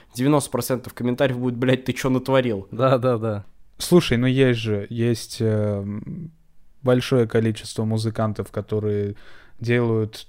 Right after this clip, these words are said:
Speaker 3: наполовину из
Speaker 2: Funny Music?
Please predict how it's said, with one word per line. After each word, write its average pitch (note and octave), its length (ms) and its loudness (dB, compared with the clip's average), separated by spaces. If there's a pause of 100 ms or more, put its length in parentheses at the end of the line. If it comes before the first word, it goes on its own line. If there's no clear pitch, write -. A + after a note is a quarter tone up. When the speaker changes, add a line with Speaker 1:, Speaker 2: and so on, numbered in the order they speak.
(120)
Speaker 3:
наполовину B2 1160 4
из G#2+ 300 0
Speaker 2:
Funny B2 460 2
Music? B2 460 0